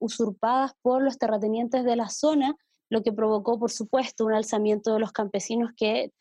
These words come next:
terminó en tragedia, como tantas otras hemos conocido <laughs> en la historia de Chile y que han inspirado obras de teatro, eh, obras artísticas, mejor dicho.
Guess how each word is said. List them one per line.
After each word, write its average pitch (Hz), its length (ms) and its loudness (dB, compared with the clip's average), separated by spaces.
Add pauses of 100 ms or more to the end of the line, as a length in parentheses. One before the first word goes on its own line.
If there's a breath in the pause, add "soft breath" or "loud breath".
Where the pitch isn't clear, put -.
terminó 208 520 2
en 208 200 0
tragedia, 233 600 0 (420 loud breath)
como 208 400 2 (120)
tantas 247 520 0
otras 262 480 2
hemos 240 400 -2
conocido 240 840 0
<laughs> - 60 -12
en 214 300 0
la 214 60 2
historia 226 400 0
de 202 120 0
Chile 269 340 2
y 226 160 -4
que 220 180 2
han 214 160 0
inspirado 220 680 0 (480)
obras 214 680 0 (320 soft breath)
de 208 140 2
teatro, 185 420 0 (460 soft breath)
eh, 190 440 2
obras 208 460 2
artísticas, 190 520 -4
mejor 190 280 0
dicho. 190 360 -2